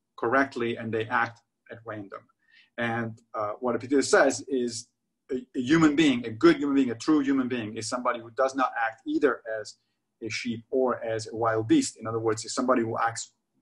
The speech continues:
with reason. And reason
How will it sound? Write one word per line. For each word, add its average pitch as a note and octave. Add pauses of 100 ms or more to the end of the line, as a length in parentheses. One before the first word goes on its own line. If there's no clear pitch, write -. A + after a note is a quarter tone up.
(160)
with C#3+
reason. A2+ (640)
And A#2+ (720)
reason C#3